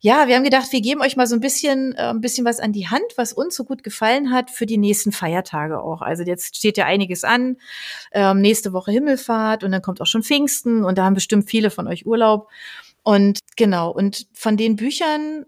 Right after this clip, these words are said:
zumindest bei meinen, ich weiß gar nicht, wie es bei dir ist, Anne, aber meine gibt's auch fast alle als Hörbuch, tatsächlich. Also ihr hättet sogar die Wahl, ja, also zwischen selber lesen und vorlesen lassen oder beides, so wie ich's mache.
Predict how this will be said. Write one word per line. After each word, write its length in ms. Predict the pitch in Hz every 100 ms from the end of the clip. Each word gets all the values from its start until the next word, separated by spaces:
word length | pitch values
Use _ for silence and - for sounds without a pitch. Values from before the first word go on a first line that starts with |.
| -
zumindest 400 | - 214 269 -
bei 100 | 214
meinen, 300 | 180 208 311
ich 100 | -
weiß 200 | 202 -
gar 100 | 226
nicht, 120 | 202
wie 60 | 208
es 100 | -
bei 140 | 196
dir 180 | 202 269
ist, 120 | -
Anne, 320 | 233 247 277 - - - - - -
aber 240 | 214 214
meine 300 | 214 196 233
gibt's 240 | 240 240 -
auch 120 | 208
fast 320 | - 233 -
alle 200 | - 277
als 240 | - - 233
Hörbuch, 480 | 214 175 151 - _ _ -
tatsächlich. 580 | 202 202 180 - 170 196
Also 160 | 190
ihr 80 | 180
hättet 220 | 190 320
sogar 180 | 240 226
die 160 | 214 170
Wahl, 380 | 165 147 80 -
ja, 180 | 165 202
also 160 | 185
zwischen 280 | 185 202 214
selber 300 | 180 208 277
lesen 460 | 247 269 277 320 320 -
und 240 | 202 202
vorlesen 460 | - 208 202 190 190
lassen 400 | 165 214 330 294
oder 300 | 190 226 233
beides, 640 | 214 165 175 165 - 202 _ _ _ _ _
so 120 | 202
wie 60 | 190
ich's 160 | - -
mache. 260 | 156 -